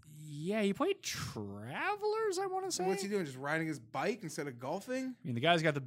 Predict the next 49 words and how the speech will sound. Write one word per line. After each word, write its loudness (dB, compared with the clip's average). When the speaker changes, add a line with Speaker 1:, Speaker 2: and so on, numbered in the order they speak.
Speaker 1:
Popeye 8
forearms. -2
He -10
probably 0
just -4
at -8
home -4
doing -6
hammer -4
curls -10
the -12
entire -10
time. -10
Speaker 2:
But -6
this -4
is -4
a -2
guy 2
whose 2
profile 2
could, -8
could -8
tackle 2
this -8
place. -10
Speaker 1:
Yeah, 4
he's 0
a 0
great 2
tee 0
to 2
green 0
and -2
can't 0
putt. 4
That, -4
that's, 2
like, 0
<laughs> -12
Speaker 2:
The -4
profile 4
of 4
a 2
lot 4
of 2
guys 6
I'll 4
be 0
betting. 6